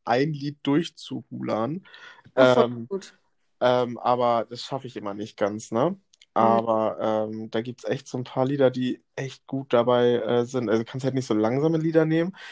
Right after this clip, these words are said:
Speaker 1: Schlimm ist nur, dass ich immer mitsingen will. <laughs> Und dann
Speaker 2: <laughs>
Speaker 1: verliere ich die Bauspannung und fällt mir der Hula-Reifen immer runter.
Speaker 2: Geil. Weißt du, dann hast du's gerade und dann, nein, nein.
Speaker 1: <laughs> Und dann denke ich mir, „Oh nein, fuck.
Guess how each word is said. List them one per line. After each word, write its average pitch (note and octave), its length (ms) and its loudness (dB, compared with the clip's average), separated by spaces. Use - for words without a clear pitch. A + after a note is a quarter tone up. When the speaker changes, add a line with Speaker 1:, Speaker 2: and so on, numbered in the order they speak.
Speaker 1:
Schlimm F#3 300 4
ist A3+ 200 2
nur, F#3+ 180 8
dass F3 180 2
ich E3 120 0
immer C#3+ 160 8
mitsingen B2 600 2
will. C3 360 4
<laughs> - 840 4
Und D#3+ 180 4
dann D3 220 6
Speaker 2:
<laughs> - 260 -10
Speaker 1:
verliere D#3+ 300 4
ich D#3+ 60 -6
die D#3 100 -14
Bauspannung D3 680 0
und A3+ 160 -2
fällt G3 300 4
mir F#3 80 2
der D3 200 0
Hula-Reifen D#3 720 -8
immer G3+ 120 -4
runter. F3 600 -4
Speaker 2:
Geil. B3+ 300 2
Weißt C#4 180 -2
du, E4+ 80 -2
dann C#4+ 80 -6
hast F4 180 -2
du's F#4+ 140 -16
gerade F4 300 -6
und E4+ 160 -8
dann, F#4+ 100 -12
nein, G#4+ 960 -6
nein. A3+ 260 6
Speaker 1:
<laughs> D4 400 -6
Und D3 80 -4
dann D3 140 -2
denke D3 160 -2
ich E3 60 -4
mir, E3 80 -6
„Oh F3 40 -8
nein, G3+ 480 -8
fuck. - 300 -8